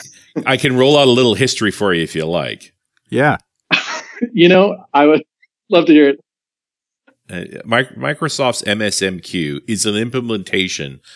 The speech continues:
Speaker 1: of I B M's, uh, M Q series
Speaker 2: M Q series,
Speaker 1: product
Speaker 2: right.
Speaker 1: from, like, the eighties.
Speaker 2: Yeah.
Speaker 3: Hmm.
Speaker 1: And it was built directly against Windows. So the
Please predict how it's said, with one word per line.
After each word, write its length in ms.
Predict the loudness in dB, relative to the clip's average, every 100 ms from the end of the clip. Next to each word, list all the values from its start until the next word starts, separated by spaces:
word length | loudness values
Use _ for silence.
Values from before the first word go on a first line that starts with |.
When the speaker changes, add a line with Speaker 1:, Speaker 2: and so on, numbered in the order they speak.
| _ -4
Speaker 1:
of 200 | -4 -4
I 180 | 0 0
B 220 | 2 2 2
M's, 400 | 0 -4 -8 -8 _ _ _ _ _ _ -4
uh, 380 | -2 -2 -4 -6 _ _ _ _ _ -4
M 200 | -2 -2
Q 360 | -4 -2 0 0
series 560 | 0 2 2 2 2
Speaker 2:
M 40 | 0
Q 60 |
series, 520 | 0 0 2 2 0 -2
Speaker 1:
product 40 |
Speaker 2:
right. 320 | 0 0 -2
Speaker 1:
from, 280 | -6 -4 -2
like, 200 | 0 -2
the 360 | -4 -6 -6 -6
eighties. 760 | -4 -2 -2 -6 -12 -14 -14 -18 _ _ _ _ _ _ _ -20 -20 -10
Speaker 2:
Yeah. 380 | -4 0 0 2
Speaker 3:
Hmm. 220 | 2 0 -2 -20 _ _ _ _ _ _ -8
Speaker 1:
And 120 | -4
it 80 | 0
was 120 | 0
built 340 | 0 2 2 0
directly 580 | -2 0 0 0 -2 0
against 440 | 0 -2 -4 -6
Windows. 640 | -4 -2 -4 -8 -10 -10
So 340 | -6 -4 -2 -4
the 240 | -6 -6